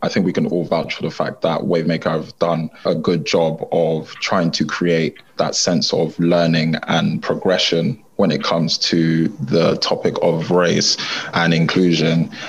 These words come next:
Just wanted to, as we're speaking about initiatives, um, just wanted to ask our panelists, um,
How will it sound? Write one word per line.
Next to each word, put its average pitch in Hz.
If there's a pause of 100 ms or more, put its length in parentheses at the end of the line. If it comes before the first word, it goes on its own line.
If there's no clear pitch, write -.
Just 127
wanted 120
to, 107
as 104
we're 104
speaking 113
about 98
initiatives, 85
um, 90
just 123
wanted 113
to -
ask 131 (200)
our 87
panelists, 82
um, 87